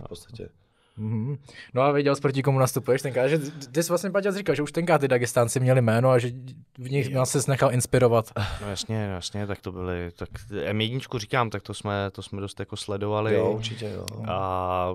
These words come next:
Speaker 3: skrze jako Fedora věděl jsi o tomhle tom východním bloku, co to je jako za zvířata.
Speaker 2: Mhm.
Speaker 3: Jen v té době jako úplně,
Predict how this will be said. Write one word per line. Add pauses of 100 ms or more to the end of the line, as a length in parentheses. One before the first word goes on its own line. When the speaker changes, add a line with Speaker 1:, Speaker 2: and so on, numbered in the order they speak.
(260)
Speaker 3:
skrze
jako
Fedora
věděl
jsi
o
tomhle
tom
východním
bloku,
co
to
je
jako
za
zvířata. (300)
Speaker 2:
Mhm.
Speaker 3:
Jen
v
té
době
jako
úplně,